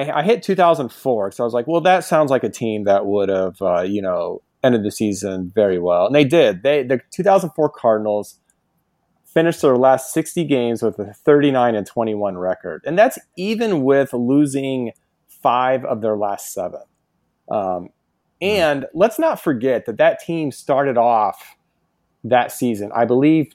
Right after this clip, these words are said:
Speaker 1: twenty-two and twenty-one or twenty-three and twenty-two, one of those. So that, that middle stretch from after that start until, you know, the last seven games when they lost five of seven, that team went crazy.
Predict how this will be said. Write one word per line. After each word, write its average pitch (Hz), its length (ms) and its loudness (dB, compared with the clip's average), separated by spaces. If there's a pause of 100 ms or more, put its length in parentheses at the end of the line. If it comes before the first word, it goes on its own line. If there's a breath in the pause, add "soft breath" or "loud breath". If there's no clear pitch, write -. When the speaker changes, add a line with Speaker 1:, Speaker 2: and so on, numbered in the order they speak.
Speaker 1:
twenty-two 147 800 2
and 107 320 -2
twenty-one 101 720 -4
or 98 140 -8
twenty-three 123 520 0
and 98 80 -4
twenty-two, 90 540 -6
one 120 200 2
of 110 80 0
those. 80 420 -8 (240)
So 190 200 2
that, 151 240 -4
that 214 300 2
middle 185 300 2
stretch 135 840 -2
from 123 320 0 (100)
after 175 500 0
that 143 280 2
start 92 600 -2 (680)
until, 143 800 4 (120)
you 131 120 -2
know, 98 340 -6
the 120 80 -4
last 117 400 -2
seven 127 300 0
games 107 360 -8
when 110 80 -8
they 101 80 -6
lost 110 280 -2
five 113 200 0
of 90 80 -10
seven, 92 480 -4 (160)
that 240 200 2
team 269 240 -2
went 156 240 -4
crazy. 113 640 -4